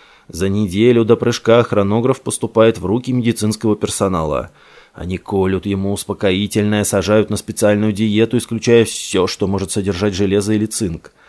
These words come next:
За два дня до скачка ему ставят капельницу. Химический состав, который по составу похож на зажигательную смесь, отравляет организм, помогает сознанию освободиться от привязанности к телу. Потом происходит скачок,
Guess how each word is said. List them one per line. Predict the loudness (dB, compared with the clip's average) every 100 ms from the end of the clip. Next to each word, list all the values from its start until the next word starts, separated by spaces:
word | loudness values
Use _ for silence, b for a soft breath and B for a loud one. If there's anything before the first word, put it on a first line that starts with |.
| b b b
За | 0 2 4
два | 2 0
дня | 0 -2 0
до | 0
скачка | 0 -2 0 4 4
ему | 4 -2
ставят | -2 -2 -2
капельницу. | 0 -2 -2 -8 -10 -10 -12 b b b b
Химический | -8 -6 -6 -8 -10 -2
состав, | -2 2 2 2 0
который | -4 0 -2
по | -2 -2
составу | -2 2 2 2
похож | 0 -4 -2 -4
на | -4
зажигательную | -4 -4 -4 0 0 2 0 0 -2
смесь, | -2 -2 -2 -4 -8 B B B
отравляет | -2 0 2 2 0 -2
организм, | -2 0 0 0 -4 -4
помогает | -2 0 0 0 0 -2
сознанию | -2 -2 -2 -2 -2 -2
освободиться | -2 0 2 2 2 2 -4 -2 -2
от | -2
привязанности | -4 0 0 0 -4 -6 -6 -10
к | -8
телу. | -4 -2 -4 -8 -12 b b b b b
Потом | -6 -2 -2
происходит | -2 -4 -4 -4 -4
скачок, | 0 -2 0 -4